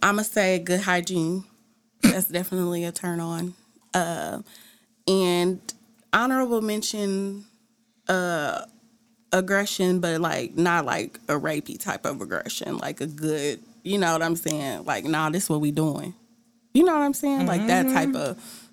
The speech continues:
Speaker 1: yeah, "Tell me what we doing, daddy." I like
Speaker 2: Oh,
Speaker 1: that.
Speaker 2: <laughs> well, daddy.
Speaker 1: Daddy.
Speaker 2: I like that. That's a nice little compilation you came up with.
Speaker 1: Thank you, girl.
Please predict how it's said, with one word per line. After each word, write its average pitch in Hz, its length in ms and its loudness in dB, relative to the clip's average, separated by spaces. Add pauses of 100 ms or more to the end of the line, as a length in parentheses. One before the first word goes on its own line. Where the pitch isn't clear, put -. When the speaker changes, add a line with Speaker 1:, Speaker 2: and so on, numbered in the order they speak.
Speaker 1:
yeah, 170 280 4
"Tell 415 360 0
me 427 140 -4
what 381 180 -2
we 381 140 2
doing, 370 500 2
daddy." 359 640 2 (800)
I 208 80 4
like 185 220 2
Speaker 2:
Oh, 220 60 4
Speaker 1:
that. - 360 -2
Speaker 2:
<laughs> - 80 -12
well, 170 220 -4
daddy. - 560 -6 (340)
Speaker 1:
Daddy. 392 680 2 (840)
Speaker 2:
I - 140 0
like - 320 -4
that. - 260 -6 (280)
That's 240 220 -4
a 262 40 -4
nice 175 340 -4
little 175 160 -6
compilation - 720 -8
you - 80 -10
came - 320 -14
up - 120 -16 (100)
with. - 220 -14
Speaker 1:
Thank - 260 -8
you, 269 120 -8
girl. 285 500 -8